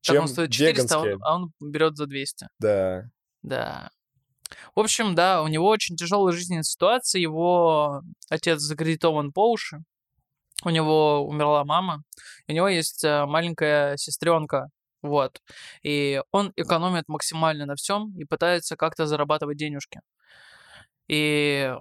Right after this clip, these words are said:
Speaker 1: в один из прекрасных дней в столовой он сталкивается
Speaker 2: С Ицуки.
Speaker 1: с Ицуки. Девочка просит его позаниматься с ним, стать, э, её репетитором, поскольку она знает, что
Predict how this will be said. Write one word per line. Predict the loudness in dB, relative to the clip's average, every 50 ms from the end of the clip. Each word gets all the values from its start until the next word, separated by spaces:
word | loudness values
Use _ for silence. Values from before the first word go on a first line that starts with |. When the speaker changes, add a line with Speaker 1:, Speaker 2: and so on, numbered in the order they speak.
| -14 _
Speaker 1:
в | -12 -4 -2 0
один | 0 0 -2 -2 0 0 0
из | 0 -2 -2
прекрасных | -4 -6 -2 0 2 2 2 0 -4 -6 -8 -6
дней | -6 -4 -4 -4 -4 -6 -8 -10 -8
в | -10
столовой | -8 -4 -4 -2 -2 0 0 0 0 0 -2 -4 -8 -8 -12 -18 _ _ _ _ -20
он | -16 -12 -8 -6 -4 -2 -2 -4 -4 -6 -10 -12 -12
сталкивается | -12 -8 -2 0 0 0 0 -2 -2 -2 -2 -2 -2 -4 -4 -6 -8 -10 -10 -12 -12 -14 -20 _ _ -12
Speaker 2:
С | -6 -4
Ицуки. | -4 -2 -2 -4 -10 -10 -12 -14 -14 -16 _ _
Speaker 1:
с | -14 -10 -8 -8
Ицуки. | -6 -8 -8 -10 -10 -16 -20 -20 _ _ _ _ _ _ _ _ _ _ -16
Девочка | -12 -6 -2 0 0 0 0 -2 -2 0 2 2 2 2 0 0
просит | 2 0 2 2 0 -6 -8 -8
его | -6 -4 -2 -2 0 0 0 0 0 -2 _ _ _
позаниматься | -10 -8 -6 -6 -4 -2 -2 -2 -2 -4 -8 -10
с | -8 -8
ним, | -8 -6 -6 -8 -8 -12 _ _ _ _ _ _ _ _ _
стать, | -20 -12 -6 -4 -4 -4 -6 -10 -10 -8
э, | -6 -6 -6 -8 -8
её | -10 -6 -6 -6 -6
репетитором, | -6 -8 -12 -12 -12 -12 -10 -10 -12 -12 -14 _ _ _ _ _ _ _ _ _ _ _ _
поскольку | -16 -12 -6 -6 -6 -6 -6
она | -10 -8
знает, | -8 -8 -8 -8 -8
что | -10 -10 -6 -6 -4 -4 -4